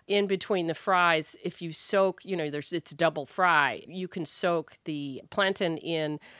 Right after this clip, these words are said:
garlic and lime juice, and then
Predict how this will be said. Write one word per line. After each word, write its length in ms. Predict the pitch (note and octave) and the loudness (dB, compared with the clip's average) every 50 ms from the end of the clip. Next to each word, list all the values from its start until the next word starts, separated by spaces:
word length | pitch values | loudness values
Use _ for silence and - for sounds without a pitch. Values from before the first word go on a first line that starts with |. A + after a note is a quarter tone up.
| - - _ _ - E3+ - | -20 -20 _ _ -16 -6 0
garlic 420 | G3 F3 E3 E3+ F3+ F3 E3+ - | 4 4 4 6 4 2 -2 -2
and 140 | F3+ D3+ D3 | -4 -4 -2
lime 300 | D3 D#3 E3 F3+ F#3+ F#3 | -2 0 0 0 0 -2
juice, 500 | - D3+ B2+ - - - - - - - _ - | -4 -6 -8 -8 -8 -8 -6 -6 -8 -8 _ -8
and 220 | D#3+ D#3 D#3 D#3 | -6 -4 -2 -2
then 360 | D#3 D#3+ D#3 D3 C#3+ C#3+ C#3+ | 0 0 0 0 -2 -4 -6